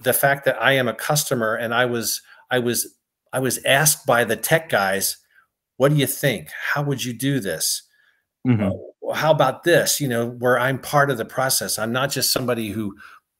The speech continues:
Speaker 1: made an order and is waiting for that order to be delivered. I'm
Speaker 2: Mm-hmm.
Speaker 1: actually part of its creation and delivery. So they're making me more engaged.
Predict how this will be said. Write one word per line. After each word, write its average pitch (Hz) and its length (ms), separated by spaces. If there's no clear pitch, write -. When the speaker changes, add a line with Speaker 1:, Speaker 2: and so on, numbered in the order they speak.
Speaker 1:
made 127 300
an 113 80
order 120 480
and 104 100
is 104 220
waiting 117 300
for 117 100
that 107 160
order 110 300
to 104 100
be 101 300
delivered. 107 580
I'm 110 100
Speaker 2:
Mm-hmm. 120 100
Speaker 1:
actually 123 320
part 127 400
of 107 120
its 107 220
creation 113 720
and 101 560
delivery. 101 580
So 104 220
they're 110 100
making 113 420
me 113 160
more 110 300
engaged. 98 800